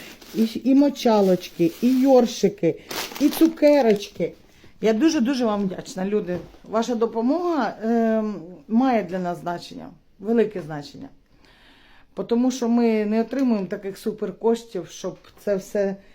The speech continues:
це все купити нам, розумієте? Там, може, хтось і думає, що ми там козирні. Ні, ми не козирні.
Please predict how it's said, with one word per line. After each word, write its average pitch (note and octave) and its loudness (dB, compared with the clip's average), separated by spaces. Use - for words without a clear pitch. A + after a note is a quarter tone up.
це A3+ 2
все A3 0
купити A3 -4
нам, E3 0
розумієте? F3+ -8
Там, - -16
може, G#3 0
хтось A#3+ -4
і A#3+ -4
думає, A3+ 0
що F#3 -10
ми E3+ -6
там D#3 -8
козирні. D#3+ -6
Ні, A3 0
ми F#3+ -4
не G3 -8
козирні. E3 -8